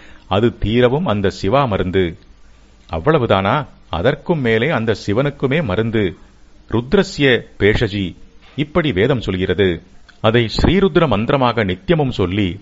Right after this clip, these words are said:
அந்த ருத்ரனை அபிஷேகம் செய்கிறோம். ஹே பரமேஸ்வரா, காலகூட விஷத்தை சாப்பிட்டும் நீ பிழைத்து இருக்கிறாய் என்றால் உனக்கு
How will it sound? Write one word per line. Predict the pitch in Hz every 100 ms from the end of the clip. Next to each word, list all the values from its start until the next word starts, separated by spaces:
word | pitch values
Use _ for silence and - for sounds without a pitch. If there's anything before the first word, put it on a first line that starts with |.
| -
அந்த | 104 113 110
ருத்ரனை | 98 101 170 165
அபிஷேகம் | 135 90 127 143 113
செய்கிறோம். | 92 90 92 98 85 - - - _ _
ஹே | - 107
பரமேஸ்வரா, | 104 95 135 131 110 95 87 - - - -
காலகூட | 92 110 151 151 139 135
விஷத்தை | 101 131 - 120 107
சாப்பிட்டும் | - 92 - 117 - 156
நீ | 117 113
பிழைத்து | - 90 143 151
இருக்கிறாய் | 127 113 113 107
என்றால் | 98 98 98 143
உனக்கு | 117 101 101 104